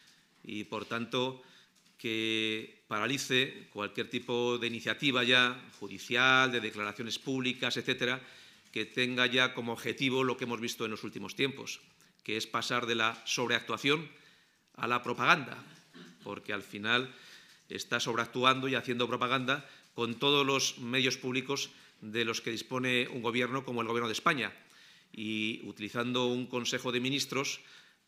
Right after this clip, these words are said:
para atacar a la Junta de Castilla y León en vez para resolver un problema que importa mucho a muchas mujeres,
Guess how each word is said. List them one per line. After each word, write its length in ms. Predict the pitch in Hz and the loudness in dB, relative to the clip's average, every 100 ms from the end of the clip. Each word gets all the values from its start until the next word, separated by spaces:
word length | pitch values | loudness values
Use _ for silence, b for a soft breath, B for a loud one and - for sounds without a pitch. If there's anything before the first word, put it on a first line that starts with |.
| - | -6
para 680 | 104 104 107 104 104 110 - | -2 0 2 2 2 -2 -6
atacar 720 | 104 104 - 139 127 113 - - | -6 -4 4 4 4 0 -12 -10
a 80 | |
la 100 | 98 | -8
Junta 340 | - 123 117 120 | -6 -8 -2 2
de 120 | 120 | 2
Castilla 360 | 117 - 127 123 | 0 -2 0 2
y 40 | |
León 280 | 131 135 135 B B | 4 2 -4 B B
en 180 | 113 113 | -6 2
vez 160 | 131 131 | 2 4
para 260 | 139 131 | 4 4
resolver 420 | 127 120 123 123 127 | 4 2 0 0 0
un 140 | 123 | -2
problema 520 | 117 123 127 127 131 B B B - | 2 2 4 2 -2 B B B -4
que 140 | 113 110 | -2 0
importa 420 | 123 107 135 135 127 | -2 -2 -2 0 0
mucho 520 | 131 131 123 113 117 | 0 0 0 -2 -4
a 80 | 107 | -6
muchas 300 | 117 117 110 | -4 -4 -4
mujeres, 460 | 117 139 127 - | -2 0 0 -2